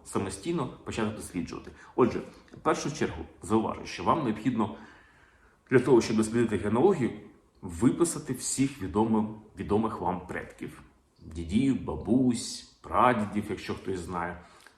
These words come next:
І увага, зауважити написання їхнє прізвище, звідки вони походять, і дату народження.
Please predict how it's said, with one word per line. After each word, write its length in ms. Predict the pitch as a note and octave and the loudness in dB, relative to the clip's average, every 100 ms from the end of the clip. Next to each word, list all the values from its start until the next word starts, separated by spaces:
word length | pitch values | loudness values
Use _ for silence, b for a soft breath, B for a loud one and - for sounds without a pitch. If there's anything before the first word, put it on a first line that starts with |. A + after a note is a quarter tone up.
| A#2+ | -4
І 220 | A#2+ - - - | -2 -4 -10 -6
увага, 500 | - B2+ B2+ - - | 4 4 4 -2 -6
зауважити 680 | D#2+ G2 F#2+ G2 F2+ - F2+ - _ _ | -4 0 2 0 -2 -8 -14 -18 _ _
написання 540 | F#2 - F2+ F2 E2 | -10 -8 -6 -6 -6
їхнє 260 | D#2 D2+ C#2+ | -10 -10 -12
прізвище, 600 | D2+ G2 G#2+ B2+ - A#2 | -6 -4 -2 -2 -4 -6
звідки 320 | G#2 F#2+ - | -6 -6 -6
вони 160 | F2+ F2 | -6 -6
походять, 840 | - F#2 - E2+ D#2 D2+ C3 C#3+ B B B B B B - | -6 -8 -6 -4 -2 -2 -4 -4 B B B B B B -4
і 180 | C#3 | -4
дату 520 | - F#2+ G#2+ A#2+ - A2+ | -4 -2 2 2 2 0
народження. 560 | G2 F#2 E2 - D2+ | 0 0 -4 -8 -10